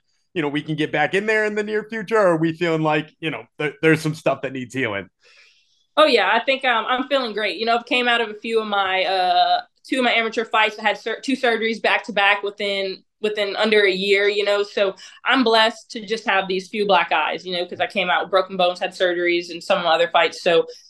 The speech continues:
Speaker 2: I'm gonna get back to training as soon as I can, you know, like, I'm letting my face heal up, and my knuckles were a little, uh, swollen like most people's after a fight. But, um, as soon as I can get back to training, you know, 'cause the, the work, the, a lot of work has been put in to get up to this point,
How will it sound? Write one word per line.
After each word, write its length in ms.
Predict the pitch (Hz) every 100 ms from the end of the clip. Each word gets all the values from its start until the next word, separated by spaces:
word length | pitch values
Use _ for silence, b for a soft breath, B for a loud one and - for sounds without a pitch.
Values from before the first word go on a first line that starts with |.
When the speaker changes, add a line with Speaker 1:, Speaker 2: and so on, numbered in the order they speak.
| _
Speaker 2:
I'm 100 | -
gonna 120 | 262 240
get 160 | 220
back 120 | 214 214
to 40 |
training 300 | 214 214 196
as 120 | 196
soon 140 | 226 208
as 120 | 196
I 100 | 190
can, 360 | 220 208 175
you 80 | 170
know, 220 | 185 180
like, 340 | 175 175 170 - -
I'm 120 | 240
letting 160 | 262
my 100 | 247
face 260 | 226 233 233
heal 220 | 240 220
up, 240 | 220 214 208
and 140 | 196 -
my 140 | 220
knuckles 360 | 214 214 214 208
were 120 | 196
a 40 | 196
little, 280 | 202 196
uh, 260 | - 196 190
swollen 500 | 190 202 196 190 190
like 200 | 185 175
most 280 | 190 185 -
people's 240 | 202 185
after 280 | 185 180 185
a 80 | 185
fight. 320 | 180 180 - b _ -
But, 140 | 208
um, 320 | 196 180 180
as 100 | 190
soon 160 | - 220
as 140 | 214
I 80 | 208
can 320 | 208 214 208
get 100 | 196
back 160 | 196 196
to 80 | 196
training, 380 | 202 190 180
you 80 | 180
know, 100 | 180
'cause 160 | 180 196
the, 120 | 208 208
the 140 | 208
work, 280 | 226 247 247 - _
the, 200 | 208 233
a 20 | 226
lot 200 | 226 240
of 80 |
work 140 | 240 247
has 100 | 226
been 160 | 226
put 160 | 220 226
in 160 | 240 240
to 100 | 233
get 140 | 233
up 80 | 233
to 100 | 262
this 120 | 240
point, 260 | 277 269